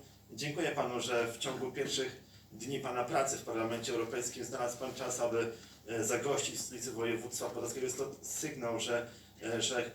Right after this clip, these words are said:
ta współpraca między nami będzie układała się jak najlepiej, na pewno będzie bardzo, e, owocna. Osobiście cieszę się, że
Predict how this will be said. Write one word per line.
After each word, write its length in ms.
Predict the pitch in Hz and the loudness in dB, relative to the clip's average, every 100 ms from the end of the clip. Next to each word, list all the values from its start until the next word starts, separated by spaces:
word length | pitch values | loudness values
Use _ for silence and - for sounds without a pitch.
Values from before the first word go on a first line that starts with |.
| - - - | -12 -20 -6
ta 100 | 127 | -2
współpraca 600 | - - 131 - 120 123 | -2 -4 -2 0 0 0
między 220 | 123 113 | -4 -2
nami 140 | 117 117 | -2 -2
będzie 440 | 120 120 127 117 - - | -2 -2 -2 -4 -6 -10
układała 480 | 120 131 123 120 120 | -4 -2 4 4 6
się 160 | 135 | 4
jak 260 | 123 139 - | 2 2 0
najlepiej, 320 | 123 120 127 | -4 -4 -4
na 80 | 120 | -4
pewno 220 | 120 120 | -4 -2
będzie 240 | 117 113 | -2 -2
bardzo, 480 | 113 117 113 120 117 - - - - | 2 4 4 2 -2 -4 -16 -14 -2
e, 180 | 160 | 0
owocna. 560 | 131 120 - - 131 - - - - | 2 4 2 2 0 0 -4 -14 -4
Osobiście 580 | 131 147 139 160 165 156 | 0 0 2 2 4 2
cieszę 260 | 170 160 | 2 4
się, 160 | 160 143 | 4 2
że 300 | 143 139 | 2 2